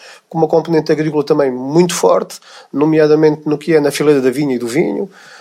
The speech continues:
mas também no que é o, o, a produção do queijo Serra da Estrela, nos, no, nos pastores, no que é a, a questão ligada aos frutos também,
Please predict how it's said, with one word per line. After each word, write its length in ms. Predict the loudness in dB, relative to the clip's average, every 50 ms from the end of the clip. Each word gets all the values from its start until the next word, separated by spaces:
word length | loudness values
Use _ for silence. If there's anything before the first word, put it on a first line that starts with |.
| -10 _
mas 220 | 0 0 0 0
também 520 | 0 0 -2 0 2 2 2 2 2 0 -2 -8 -16 _
no 220 | -2 0 0 0 -2
que 260 | -6 -6 0 2 2
é 300 | 4 4 4 4 2 0 -4 -10 _ _ _
o, 380 | -6 -4 -4 -6 -6 -10 -12 -16 -20 -20 -20 _ _
o, 220 | -8 -6 -2 -2 -2
a 60 | -2
produção 420 | 0 -2 -2 -2 0 2 2 2
do 120 | 2 0 -4
queijo 280 | -2 -2 0 0 0
Serra 240 | -2 -2 -2 -2 -2
da 80 | -2 -2
Estrela, 500 | -2 -2 0 2 2 2 4 2 2 2
nos, 220 | 2 0 0 -2 -6
no, 260 | -6 -4 -4 -4 -4 -6 -12 -20 -20 -20 _ -4
nos 140 | -4 -2
pastores, 680 | -2 -2 -2 0 4 4 4 4 4 2 -2 -4 -6 -10 -14 -20 -20 _ _
no 140 | -4 -4 -2
que 160 | 0 2 2
é 300 | 4 4 2 2 0 -4 -12 -12 _
a, 340 | -4 -2 -2 0 0 2 2
a 40 | 0
questão 520 | 0 0 -2 0 2 2 4 2 2 0 -4 -12 -14 _
ligada 400 | -4 -2 0 2 2 2 2 2
aos 160 | 0 -2 -2 -2
frutos 500 | 0 2 2 2 2 0 -2 -4 -2 0
também, 680 | 0 2 2 2 4 4 4 4 2 2 0 -4